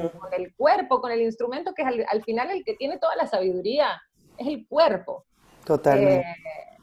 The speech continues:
Speaker 2: entonces, nada, es re valiosa como herramienta. El, la, la empecé a explorar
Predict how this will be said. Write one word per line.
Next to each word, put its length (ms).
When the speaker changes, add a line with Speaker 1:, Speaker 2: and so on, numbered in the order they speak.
Speaker 2:
entonces, 1500
nada, 440
es 180
re 180
valiosa 600
como 220
herramienta. 760
El, 380
la, 180
la 140
empecé 400
a 40
explorar 760